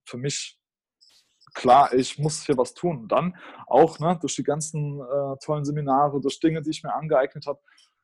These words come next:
gab's schnell für mich den Transfer, zu schauen, das kann ich, das hab ich jetzt alles schon in meinem Leben gelernt, das sind Skills, Know-how, die ich für mich weiß. Und hier ist ein Problem. Kann ich nicht irgendwie damit dieses Problem lösen? Und dann hab ich versucht, halt die Dinge zusammenzubringen.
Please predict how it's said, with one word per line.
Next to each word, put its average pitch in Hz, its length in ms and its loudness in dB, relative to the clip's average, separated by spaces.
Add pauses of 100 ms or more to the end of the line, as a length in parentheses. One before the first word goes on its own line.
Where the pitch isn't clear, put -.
(180)
gab's - 340 2
schnell 156 320 0
für 147 120 -8
mich 165 240 -2
den 147 140 4
Transfer, 147 680 -4
zu - 140 -8
schauen, 151 420 0 (760)
das 135 220 0
kann 147 200 0
ich, 196 160 -4
das - 180 -4
hab 135 100 4
ich 139 80 -4
jetzt 131 180 -2
alles 185 200 4
schon 170 140 -4
in 160 60 -4
meinem 139 180 0
Leben 143 220 0
gelernt, 156 460 4
das 135 140 -4
sind 143 120 -8
Skills, 165 380 4
Know-how, 156 560 0 (140)
die 147 60 0
ich 147 80 -6
für 151 100 -6
mich 151 180 -4
weiß. 185 340 2 (880)
Und 139 120 -6
hier 165 100 6
ist 185 100 2
ein 143 60 -6
Problem. 135 320 0
Kann - 220 -6
ich 156 160 -4
nicht 185 200 -2
irgendwie 185 360 0
damit 196 400 4
dieses 156 240 -4
Problem 175 440 4
lösen? 127 260 0
Und 107 60 -6
dann 139 140 4
hab 147 100 0
ich 135 80 -6
versucht, - 380 -4
halt 131 140 -6
die 135 40 -20
Dinge 139 280 -8
zusammenzubringen. 147 720 -4